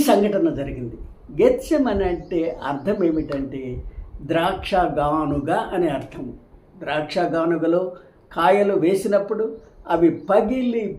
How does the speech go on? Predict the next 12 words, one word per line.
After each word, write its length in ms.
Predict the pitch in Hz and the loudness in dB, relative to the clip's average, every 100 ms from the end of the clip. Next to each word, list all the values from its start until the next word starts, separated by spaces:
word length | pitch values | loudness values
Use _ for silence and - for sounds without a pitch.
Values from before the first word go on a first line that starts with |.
| - | -2
పిగిలి, 540 | 240 240 254 240 226 170 147 | 0 0 -2 -2 0 0 2
రసము 380 | 165 - 262 240 160 | 0 0 0 2 4
ఏ 40 | 208 254 | 6 6
విధముగా 400 | 254 254 226 220 185 | 4 2 2 -2 0
బయటికి 320 | 196 202 208 180 | -2 -2 -4 -4
వస్తూ 300 | 175 - 170 | -6 -6 -4
ఉన్నదో, 420 | 156 147 139 131 - - _ - - _ - | -2 -4 -4 -6 -8 -16 _ -20 -20 _ -2
యేసుక్రీస్తు 760 | 170 233 247 262 208 214 - 190 | 4 4 2 -2 -2 -4 -4 -4
వారు 280 | 160 147 | -2 -2
కూడా 320 | 147 147 135 120 120 - _ - 156 | -4 -6 -6 -8 -10 -16 _ -4 0
గెత్సెమనే 880 | 202 - 247 214 180 165 160 147 156 | 0 2 2 2 2 2 0 -2 2
తోటలో 580 | 214 240 214 156 131 | 2 4 2 0 -2